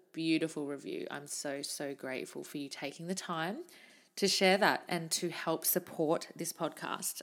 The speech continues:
Um, as you guys can s-, tell and can see, I am not sponsored by anyone. This is something I do for the love of it. So thank you guys. It always helps. So I'm gonna dive right in today. Um,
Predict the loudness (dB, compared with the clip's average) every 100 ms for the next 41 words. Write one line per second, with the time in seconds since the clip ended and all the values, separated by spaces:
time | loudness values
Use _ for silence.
0 | -4 -4 -4 -12 -20 _ _ _ _ -14
1 | -6 -2 0 0 0 0 0 0 -2 -2
2 | -2 -2 0 0 -2 2 6 8 6 4
3 | 2 2 2 2 0 -2 -4 -2 2 2
4 | -2 -16 -20 -20 -20 -20 -20 _ _ _
5 | -4 0 4 6 6 6 6 6 4 4
6 | 2 0 -2 -2 -2 -2 -2 0 0 0
7 | -2 -6 -6 -4 0 0 0 -4 -6 2
8 | 4 4 2 0 2 2 0 -2 -4 -6
9 | -4 4 6 6 2 -2 -2 2 4 4
10 | 0 -2 0 0 -2 -4 -6 -4 -4 -4
11 | -10 -20 -20 -20 -20 _ 4 10 10 10
12 | 6 4 4 4 6 8 8 10 8 8
13 | 6 2 4 4 4 2 0 0 0 -2
14 | -8